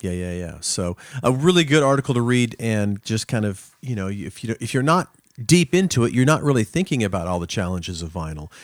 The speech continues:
But those of us that are on the, uh, or those, those folks that are on the front line of that, and a good buddy of mine I just had met, met for drinks a couple nights ago, who's, who's involved in printing jackets,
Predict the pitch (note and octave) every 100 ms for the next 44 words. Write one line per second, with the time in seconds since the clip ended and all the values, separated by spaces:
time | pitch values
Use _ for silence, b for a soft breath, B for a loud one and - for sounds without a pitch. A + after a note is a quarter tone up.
0 | B B B - A#2 - A2+ C3 D3+ D3
1 | C#3 C3 A#2+ A#2+ A#2 G#2 F#2 - G2 G2+
2 | - G#2 A2 A2 - - - - A2 -
3 | B2+ A#2+ A2 G2 F#2+ G#2+ G#2+ G2+ F2+ -
4 | _ - - B2+ G2 G2 G2+ C3 B2+ F#2
5 | E2 D2 D2+ F#2+ G2 F2+ A2+ D#3+ B2+ A2
6 | G#2+ G2+ G2 F#2+ G2 G2 F#2+ G2 F2 _
7 | A2 G2+ - G2+ F2+ - F2+ G#2 F#2+ -
8 | G2+ F#2+ F#2+ C#3 - F2+ F2 G2 F#2 -
9 | B B B B - A2 G2+ G2+ G2+ G2
10 | F#2+ - B2 A2 G2 G2+ A2+ C#3+ - -